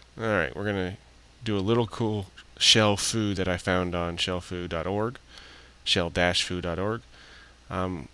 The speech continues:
but that one's for an old version of Python. There's a new way of doing it, and you just type in Python dash M,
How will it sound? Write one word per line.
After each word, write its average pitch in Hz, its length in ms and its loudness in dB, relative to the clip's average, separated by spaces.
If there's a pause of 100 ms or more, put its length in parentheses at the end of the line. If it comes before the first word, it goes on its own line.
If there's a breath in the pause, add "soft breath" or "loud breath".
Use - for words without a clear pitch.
(140)
but 98 160 -2
that 123 120 8
one's 120 220 0
for 98 180 -2
an 87 140 -2
old 104 300 0
version 113 360 0
of 117 140 -2
Python. 143 580 -4
There's 95 220 0
a 90 40 -4
new 98 240 0
way 113 200 2
of 117 100 2
doing 120 220 -2
it, 160 100 -8 (260)
and 87 140 -6
you 85 60 -6
just 90 220 -4
type 92 180 -4
in 87 80 -10
Python 120 680 -4 (260)
dash - 360 -2 (100)
M, 123 320 0